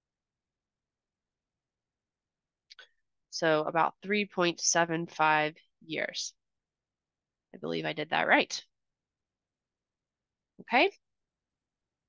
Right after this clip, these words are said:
So when you look at these, this is how you do it.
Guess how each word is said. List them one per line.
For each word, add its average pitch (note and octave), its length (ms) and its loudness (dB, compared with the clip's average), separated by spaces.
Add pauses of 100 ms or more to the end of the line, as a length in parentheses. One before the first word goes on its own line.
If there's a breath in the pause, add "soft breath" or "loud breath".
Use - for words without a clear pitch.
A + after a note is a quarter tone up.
(360 loud breath)
So A3+ 240 6
when G#3+ 120 6
you A3+ 100 8
look E4 140 8
at D4 80 4
these, B3 520 4 (1160)
this A3+ 200 6
is B3+ 140 4
how A3 140 8
you G3+ 200 4
do E3 200 4
it. C#3+ 180 -4